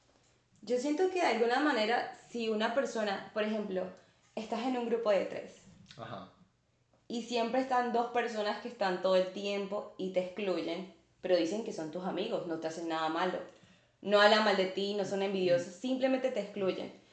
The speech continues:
Speaker 1: Entonces yo siento que esa persona se va a sentir mal, obviamente. Se va a sentir excluido, se va a sentir
Speaker 2: Yo creo que depende mucho, ¿sabes? Porque eso quiere decir que, pues, las otras dos personas tienen como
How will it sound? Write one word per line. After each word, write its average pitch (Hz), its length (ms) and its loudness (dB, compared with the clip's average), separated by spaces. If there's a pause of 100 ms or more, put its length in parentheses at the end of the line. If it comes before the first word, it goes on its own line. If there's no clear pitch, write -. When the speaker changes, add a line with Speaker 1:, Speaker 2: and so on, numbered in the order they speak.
(140)
Speaker 1:
Entonces 220 280 -6
yo 254 100 0
siento 269 240 0
que 240 80 0
esa 277 240 0
persona 196 580 0 (500)
se 208 120 -2
va 185 60 6
a 190 40 4
sentir 190 280 0
mal, 180 460 -2 (140)
obviamente. 165 760 -2 (340)
Se 185 120 0
va 180 60 6
a 180 40 -2
sentir 175 220 -2
excluido, 170 500 -2
se 190 120 -2
va 170 100 2
a 165 60 0
sentir 170 380 -6
Speaker 2:
Yo 131 100 0
creo 139 140 2
que 196 80 -2
depende 139 360 0
mucho, 131 260 -6
¿sabes? 110 300 -6 (320)
Porque 113 640 -8 (1080)
eso 135 320 -8
quiere 147 180 0
decir 143 180 -4
que, 151 100 -6
pues, 135 140 -6
las 117 120 0
otras 117 160 -6
dos 135 80 -2
personas 127 340 -6
tienen 113 240 -10
como 117 180 -10